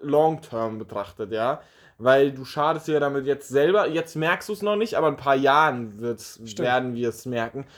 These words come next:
Speaker 1: Und das ist halt eigentlich sau dämlich, deswegen sollte ich's eigentlich, sollten wir es eigentlich lassen.
Speaker 2: Ja.
Speaker 1: Aber das ist halt so eine Sache mit dem Nikotin, das macht ja bekanntlich süchtig.
Speaker 2: Mhm.
Speaker 1: Und das ist ja der, der ganze, der ganze Hase da im Stall, ja. <laughs>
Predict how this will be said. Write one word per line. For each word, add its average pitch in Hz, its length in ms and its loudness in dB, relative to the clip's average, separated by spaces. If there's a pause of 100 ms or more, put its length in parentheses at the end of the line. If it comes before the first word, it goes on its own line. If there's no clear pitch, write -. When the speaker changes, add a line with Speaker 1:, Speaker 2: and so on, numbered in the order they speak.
(140)
Speaker 1:
Und 127 100 -8
das 131 160 -6
ist 143 160 -8
halt 143 140 4
eigentlich 139 280 -2
sau 147 220 0
dämlich, 143 580 -2
deswegen 135 360 -6
sollte 135 220 0
ich's 123 120 -10
eigentlich, 131 420 -6 (200)
sollten 131 320 -4
wir 202 400 4
es - 100 -14
eigentlich 123 380 -6
lassen. 151 420 -6 (840)
Speaker 2:
Ja. 123 200 -8
Speaker 1:
Aber 147 200 6
das 143 120 -2
ist 143 100 -10
halt 160 120 0
so 151 80 -4
eine 143 80 -4
Sache 143 260 0
mit 151 140 -2
dem 139 140 -4
Nikotin, 139 480 -6
das - 260 -4 (560)
macht 147 280 -2
ja 143 80 4
bekanntlich 123 480 -6
süchtig. 165 500 -10 (280)
Speaker 2:
Mhm. 165 340 -2 (340)
Speaker 1:
Und 131 80 -4
das 123 160 -4
ist 123 100 -8
ja 135 80 2
der, 127 200 0
der 117 320 -4
ganze, 117 440 -4
der 110 100 -2
ganze 113 320 -4
Hase 117 380 -2
da 120 160 -4
im 123 120 -8
Stall, 139 440 -4
ja. 131 320 -6 (480)
<laughs> - 320 -16